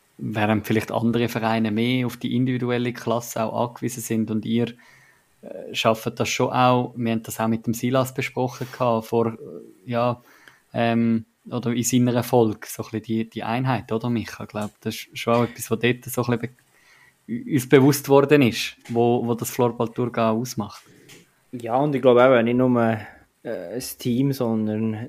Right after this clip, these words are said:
Speaker 2: das Ganze drumherum, der ganze Verein, wo, glaub, das sehr, sehr mitträgt. Und das ist auch das, wo mir hängen bleibt aus dem Gespräch mit dem Silas. Und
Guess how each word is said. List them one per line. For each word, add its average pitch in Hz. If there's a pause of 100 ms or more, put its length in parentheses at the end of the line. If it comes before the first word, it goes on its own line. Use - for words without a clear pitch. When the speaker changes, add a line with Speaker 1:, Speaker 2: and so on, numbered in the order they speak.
Speaker 2:
das -
Ganze 113
drumherum, 117
der 113
ganze 107 (120)
Verein, 107 (100)
wo, 107
glaub, 107
das -
sehr, 113
sehr 113 (520)
mitträgt. 113
Und 104
das -
ist -
auch 104
das, 110
wo 110
mir 107
hängen 110
bleibt 110
aus 110
dem 110
Gespräch 104
mit 113
dem 113
Silas. 117
Und 104